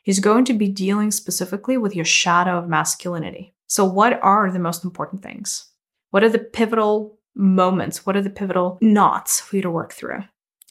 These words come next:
when these planets come together? This is what they committed to. Everything that has to do with confidence and self-expression. That is the first pillar that they're, uh, here to help you fix and help you pay attention to, right?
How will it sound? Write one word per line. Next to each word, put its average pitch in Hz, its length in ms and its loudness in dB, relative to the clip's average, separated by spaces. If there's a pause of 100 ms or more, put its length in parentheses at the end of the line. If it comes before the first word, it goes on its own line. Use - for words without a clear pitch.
(160)
when 196 160 0
these 185 140 -2
planets 180 340 0
come 165 180 -8
together? - 480 -12
This 214 180 0
is 240 120 -2
what 208 180 4
they 180 120 2
committed 175 400 -4
to. - 200 -14 (140)
Everything 254 400 0
that 202 140 -2
has 196 440 0
to 196 100 -10
do 202 120 0
with 185 160 -8
confidence 190 640 -2
and 175 100 -6
self-expression. - 1000 -10 (1000)
That 185 160 2
is 196 180 -2
the 180 100 -4
first - 440 -4
pillar - 360 -8 (200)
that 180 160 -6
they're, 170 280 -4 (220)
uh, 185 220 -2
here 190 460 -4
to 240 160 -14
help 175 260 -6
you - 60 -12
fix - 420 -10
and 185 140 -4
help 196 200 -6
you 214 60 -4
pay 208 160 -6
attention 196 460 -6
to, - 240 -10 (160)
right? - 220 -8